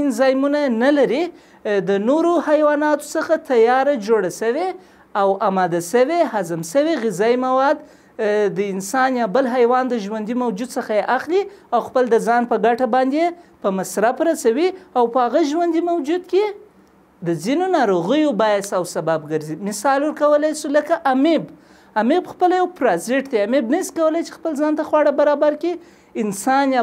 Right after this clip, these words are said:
بل حیوان بدن ته ننوځي او د هغه ژوندي موجود په بدن کې تیار هضم سوي خواړو څخه استفاده کوي او هغه انسان یا هغه حیوان په ځینو ناروغیو باندې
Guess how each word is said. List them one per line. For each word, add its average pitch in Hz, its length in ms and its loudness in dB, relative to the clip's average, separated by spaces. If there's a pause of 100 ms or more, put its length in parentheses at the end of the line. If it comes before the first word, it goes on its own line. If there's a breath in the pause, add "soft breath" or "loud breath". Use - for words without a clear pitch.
بل 254 180 2
حیوان 220 400 2
بدن 196 320 0
ته 311 140 -2
ننوځي 330 480 0 (440 loud breath)
او 254 200 2 (100)
د 226 140 0
هغه 226 260 0
ژوندي 269 380 -2
موجود 302 340 -4
په 254 140 2
بدن 269 280 0
کې 302 200 -8
تیار 254 320 0
هضم 202 300 -6
سوي 285 180 -4
خواړو 240 440 2
څخه - 220 -8
استفاده 185 500 -2
کوي 349 200 0 (440 loud breath)
او 220 60 4 (140)
هغه 233 260 2 (180)
انسان 254 500 -4
یا 214 120 -2
هغه 220 240 0
حیوان 233 400 0 (240 loud breath)
په 190 160 -2
ځینو 254 260 2
ناروغیو 208 540 2
باندې 349 500 0